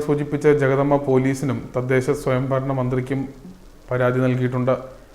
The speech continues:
പരാതി ലഭിച്ചിട്ടുണ്ടെന്നും അന്വേഷിച്ച് ആവശ്യമായ നടപടി സ്വീകരിക്കുമെന്നും പട്ടണക്കാട് പോലീസ് അറിയിച്ചു. ബന്ധപ്പെട്ട ഉദ്യോഗസ്ഥരിൽ നിന്നും വിവരങ്ങൾ ശേഖരിച്ച ശേഷമായിരിക്കും തുടർ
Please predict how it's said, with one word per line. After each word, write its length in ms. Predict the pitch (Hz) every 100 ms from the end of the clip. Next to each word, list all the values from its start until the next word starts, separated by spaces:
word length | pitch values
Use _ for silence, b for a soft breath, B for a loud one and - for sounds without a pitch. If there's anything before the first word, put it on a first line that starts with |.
| - -
പരാതി 300 | 127 120 127
ലഭിച്ചിട്ടുണ്ടെന്നും 640 | 127 123 131 131 127 123 131
അന്വേഷിച്ച് 580 | 127 123 117 131 131 131 -
ആവശ്യമായ 420 | 123 120 131 131 131
നടപടി 300 | 127 127 127 123
സ്വീകരിക്കുമെന്നും 680 | 131 127 123 131 127 127
പട്ടണക്കാട് 440 | 123 123 123 127 123
പോലീസ് 380 | 123 123 107 - 107
അറിയിച്ചു. 340 | 117 113 127 123 - B B B B -
ബന്ധപ്പെട്ട 360 | 123 123 123 127
ഉദ്യോഗസ്ഥരിൽ 680 | 123 120 131 131 127 127 127
നിന്നും 200 | 131 131 127
വിവരങ്ങൾ 360 | 123 127 127 127
ശേഖരിച്ച 320 | 131 127 127 127
ശേഷമായിരിക്കും 600 | 131 123 131 123 123 127 123
തുടർ 160 | 127